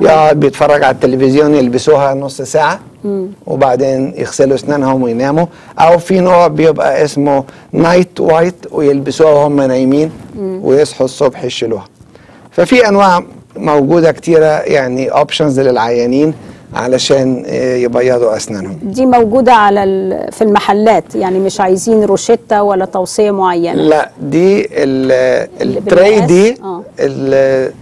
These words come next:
Speaker 1: الدكتورة نوال هي هتعملها في العيادة عندها،
Speaker 2: مم.
Speaker 1: لأنها مخصوصة على مقاس كل عيان.
Speaker 2: آه. أنا شايفة إن فيها حتت زي اللي بتزق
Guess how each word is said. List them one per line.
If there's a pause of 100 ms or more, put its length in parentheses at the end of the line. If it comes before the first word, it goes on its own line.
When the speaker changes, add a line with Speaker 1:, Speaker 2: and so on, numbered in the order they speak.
(460)
Speaker 1:
الدكتورة
نوال
هي
هتعملها
في
العيادة
عندها، (320)
Speaker 2:
مم. (140)
Speaker 1:
لأنها
مخصوصة
على (100)
مقاس
كل
عيان. (360)
Speaker 2:
آه. (340)
أنا
شايفة
إن
فيها
حتت (640)
زي
اللي
بتزق